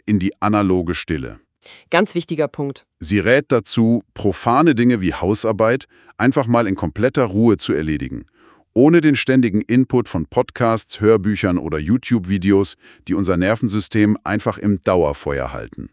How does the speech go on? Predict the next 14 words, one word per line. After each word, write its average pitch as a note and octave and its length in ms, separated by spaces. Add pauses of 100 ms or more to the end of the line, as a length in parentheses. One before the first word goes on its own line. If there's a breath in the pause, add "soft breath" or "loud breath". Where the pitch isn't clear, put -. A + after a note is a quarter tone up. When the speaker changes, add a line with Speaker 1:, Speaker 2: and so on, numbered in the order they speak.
Speaker 2:
Diese F#3 220
ständige C4+ 500
Beschallung A3 560 (320 soft breath)
verhindert C#4 600
nämlich A#3+ 320
genau G3+ 300
das, B3 280
was G#3 180
ihr G#3 180
in F#3 120
der E3+ 240
Visualisierungsübung G3+ 1040
passiert - 440
ist, - 260